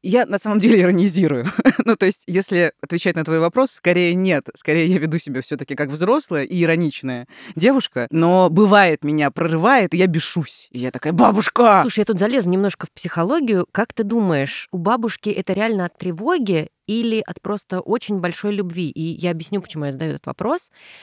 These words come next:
Speaker 2: Для меня многие вещи стали открываться, когда у меня появился ребенок. И я сейчас смотрю иногда на поведение своей мамы, например, которая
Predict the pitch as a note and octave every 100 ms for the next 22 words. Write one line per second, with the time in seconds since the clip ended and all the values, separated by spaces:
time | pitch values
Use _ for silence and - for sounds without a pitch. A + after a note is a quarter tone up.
0 | - D3+ F3 F#3+ A3+ A3+ F#3+ F#3 G#3+ G#3
1 | D3+ D3+ C#3 B3+ E4+ - G3 E3+ - -
2 | - F#3 G3+ F#3 E3 - - - C#3+ F#3
3 | D4 - D#3 C#3+ E3 _ - - _ _
4 | G3 F3 A3+ G3+ F3+ E3+ F#3 F3+ E3 E3
5 | D#3 C3 - - - F#3 G3+ A3+ G#3 -
6 | G3 - E3 E3 G#3+ F#3 E3 E3+ F3+ D#3+
7 | E3+ F3 F#3+ D3+ B2+ - D3 G3 F4+ C#4
8 | F#3 F#3 F3 E3+ D#3 - _ _ _ -
9 | - _ _ D#3+ F3+ F#3 E3+ D#3+